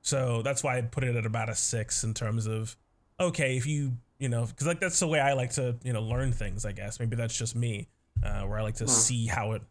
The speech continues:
Speaker 1: results,
Speaker 2: <laughs>
Speaker 1: how it rolls out.
Speaker 2: I, I'm, I'm pretty similar. What I would have loved is, um, and this is, oh God, this is going well back into the nerd cave. Um, ac-, actually, maybe not.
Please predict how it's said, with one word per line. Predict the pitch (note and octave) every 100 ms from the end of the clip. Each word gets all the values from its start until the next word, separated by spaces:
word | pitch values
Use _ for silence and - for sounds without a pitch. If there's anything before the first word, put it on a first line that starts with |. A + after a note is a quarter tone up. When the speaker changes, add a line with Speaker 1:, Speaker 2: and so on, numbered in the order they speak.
| -
Speaker 1:
results, | A#2 A2+ A2 - - -
Speaker 2:
<laughs> | C3+ - B2+ - - _ _ _ -
Speaker 1:
how |
it | C3
rolls | A#2+ A#2 A#2+
out. | A2+ G#2+ - _ - - - - - - - - - -
Speaker 2:
I, | C#3+ C#3+ -
I'm, | C#3+ D3+ C#3+
I'm | C3+ C#3+ C#3 B2+ - -
pretty | - - D3 B2
similar. | - B2 G2+
What | F#2+ B2
I | C#3
would | D3 C3+
have | A#2
loved | A2 A2 G2
is, | E2 G2+
um, | A2 G2+ G#2 G2 _ _ - - - _ -
and | B2+ D3
this | D3
is, | C3+ A#2+ - - _ - B2+ -
oh | C3 A#2+
God, | - A2 B2+
this | A#2+
is | G#2+
going | - A2 G2
well | G2 A2
back | G#2+ G#2
into | G2+ -
the | F#2+
nerd | G2+ G#2+
cave. | - F#2 F2+ - _ -
Um, | F#2+ G2+ G#2 G2+ - _ - - _ _ _ _ _ _ _ _ -
ac-, | A#2 -
actually, | C#3 D#3
maybe | D#3 E3+
not. | A#2+